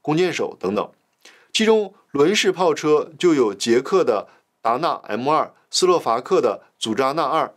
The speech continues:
法国的凯撒、瑞典的弓箭手，再加上德国的二C H幺五。可以说，西方最有名气的轮式自走炮都汇集在了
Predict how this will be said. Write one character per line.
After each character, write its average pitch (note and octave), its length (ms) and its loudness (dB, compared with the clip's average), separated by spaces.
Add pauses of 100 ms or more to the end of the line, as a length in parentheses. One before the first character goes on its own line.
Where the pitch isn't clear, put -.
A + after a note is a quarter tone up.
(160)
法 G#2 240 -2
国 F#2+ 160 0
的 C3+ 160 -2
凯 E2+ 280 -8
撒、 C3+ 300 -4 (120)
瑞 F3 180 2
典 A2+ 220 -4
的 G#2+ 140 -4
弓 C3 240 -4
箭 C3+ 120 -2
手， F#2+ 280 -4 (160)
再 D3+ 120 0
加 A#2 220 -2
上 B2 320 -6
德 G#2+ 180 2
国 A2 220 2
的 A#2 240 -4
二 A#2+ 220 -2
C B2 180 -2
H G#2+ 220 -4
幺 A2+ 120 2
五。 A2 280 -2 (400)
可 G3 100 0
以 G#3 100 0
说， D#3+ 340 0 (220)
西 G#3+ 300 -2
方 F#3+ 260 0
最 A#3+ 200 -2
有 D#3+ 120 4
名 A#2+ 220 -6
气 F3+ 140 -4
的 C#3+ 100 2
轮 A2 240 0
式 C#3 180 -2
自 C#3+ 140 -8
走 A2 160 2
炮 C#3+ 340 -4
都 B2 140 2
汇 C#3+ 240 0
集 G2 160 -14
在 B2+ 160 -2
了 F#2+ 240 -2